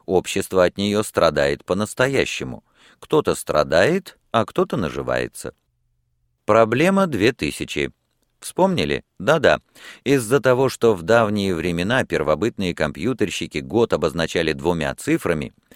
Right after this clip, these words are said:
а новые программы делались на базе готовых блоков из старых программ, двузначный формат даты кочевал-кочевал в будущее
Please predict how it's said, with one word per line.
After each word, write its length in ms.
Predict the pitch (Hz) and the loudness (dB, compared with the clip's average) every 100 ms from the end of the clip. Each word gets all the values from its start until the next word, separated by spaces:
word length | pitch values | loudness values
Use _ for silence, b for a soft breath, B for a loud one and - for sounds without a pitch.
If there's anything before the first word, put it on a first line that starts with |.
| B B | B B
а 120 | 101 104 | -2 0
новые 400 | 131 127 92 80 | 0 2 2 2
программы 520 | 85 82 85 78 73 | 0 2 2 0 -2
делались 480 | 85 104 87 85 90 | 0 0 0 -2 0
на 160 | 85 | 2
базе 260 | 82 85 78 | 4 2 2
готовых 500 | 85 - 104 80 71 | -2 0 -2 -2 -4
блоков 460 | 90 101 - 71 | -2 -2 -2 -8
из 240 | - 87 - | -8 -10 -8
старых 480 | - - 67 65 - | -2 0 0 -2 -2
программ, 540 | 80 90 98 117 143 B B B B | 2 2 2 0 -2 B B B B
двузначный 760 | 92 113 139 127 185 - 135 | -2 0 2 2 -2 -2 -6
формат 480 | 120 98 95 85 67 | 0 2 4 2 2
даты 380 | 65 120 - 175 | 2 2 2 -4
кочевал-кочевал 1120 | - 127 - 85 113 117 - 76 76 73 67 | 0 -2 0 2 4 4 0 -4 0 0 0
в 100 | 62 | -6
будущее 720 | 73 170 175 - - 139 139 | -2 0 0 -4 -2 2 2